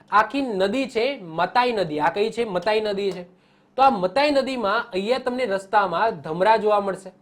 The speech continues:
અને અહીંયા જોવા મળશે તલચેર. ઓકે, તલચેર છે, તાલચેર નથી, તલચેર છે. તો આ ચલ-, તલચેરથી ધમરા વચ્ચેનો આ જે માર્ગ છે,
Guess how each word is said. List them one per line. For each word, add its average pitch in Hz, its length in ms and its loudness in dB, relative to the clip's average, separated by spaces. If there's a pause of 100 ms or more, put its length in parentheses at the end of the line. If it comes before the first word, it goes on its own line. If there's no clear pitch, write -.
(460)
અને 190 140 -2
અહીંયા 208 220 2
જોવા 214 220 4
મળશે 208 340 -2
તલચેર. 202 600 0 (160)
ઓકે, 226 180 -2
તલચેર 208 520 0
છે, 202 140 -6
તાલચેર 180 560 0
નથી, 208 200 -4
તલચેર 185 540 -2
છે. 117 140 -16 (460)
તો 240 80 2
આ 254 60 6
ચલ-, 220 300 0
તલચેરથી 226 880 -2
ધમરા 180 460 0
વચ્ચેનો 226 340 0
આ 190 180 0
જે 208 120 -2
માર્ગ 190 360 2
છે, 185 300 -4